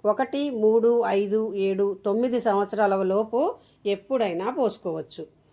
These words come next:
సం-, సంతాన ప్రాప్తికై నూతన దంపతులు చిన్ని కృష్ణుడికి ఈ భోగి పళ్ళు పోసి పూజ చేసి సంతానం ఇవ్వమని ప్రాసి-, ప్రార్థిస్తుంటారు. అలా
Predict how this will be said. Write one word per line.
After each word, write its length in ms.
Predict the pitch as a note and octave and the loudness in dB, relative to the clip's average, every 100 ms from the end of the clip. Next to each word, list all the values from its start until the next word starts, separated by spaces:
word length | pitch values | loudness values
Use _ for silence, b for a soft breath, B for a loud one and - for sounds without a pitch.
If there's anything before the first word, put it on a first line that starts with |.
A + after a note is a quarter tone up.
| b b b b | b b b b
సం-, 260 | - C4 C#4 - _ _ _ _ - | 2 2 2 -4 _ _ _ _ -18
సంతాన 600 | - A#3+ C4+ C4+ D#4+ E4 | -2 0 0 4 4 4
ప్రాప్తికై 720 | E4 C4+ A#3 A#3 B3+ B3 G#3+ | 2 2 2 -2 0 2 4
నూతన 400 | G#3 G#3+ C4+ D4 | 2 2 2 2
దంపతులు 720 | B3 A3 G3+ A#3 A3+ G#3+ G3 G3 - | 2 0 0 -2 0 0 0 -2 -2
చిన్ని 260 | C#4+ D#4 | 2 2
కృష్ణుడికి 580 | E4+ C#4 - B3 A3 A3 | 2 -4 -4 -2 -2 -2
ఈ 360 | G3+ G#3+ A3 G#3 | -4 -4 -6 -6
భోగి 340 | F3 G#3+ A#3 | 0 0 0
పళ్ళు 320 | C4+ A3+ G3+ | -2 -2 -2
పోసి 560 | G3 G3+ G3+ G#3 F#3+ F#3+ b b b _ | -4 -4 -4 -4 -6 -6 b b b _
పూజ 180 | A3+ C4 B3+ A3+ | -2 0 0 2
చేసి 500 | G#3 G#3 A3 G3 G3 - b b b | 0 0 0 0 -2 -8 b b b
సంతానం 760 | - F#3+ G3+ A#3 A#3+ C#4+ E4 D#4+ A3+ | -2 0 2 4 4 4 0 -2 -6
ఇవ్వమని 460 | F#3+ A#3+ A3 G#3 | -2 0 2 0
ప్రాసి-, 440 | C4 A#3 G3 - - _ _ _ _ _ _ _ _ _ _ _ _ _ _ _ _ _ _ _ _ _ _ | 0 0 0 -2 -12 _ _ _ _ _ _ _ _ _ _ _ _ _ _ _ _ _ _ _ _ _ _
ప్రార్థిస్తుంటారు. 920 | C4 B3 F3+ G#3+ G#3+ G3+ E3 E3 D#3+ D#3 _ _ _ _ _ _ _ G3 | 2 4 4 0 0 -4 -4 -2 -4 -6 _ _ _ _ _ _ _ 2
అలా 260 | A3 A#3+ | 4 4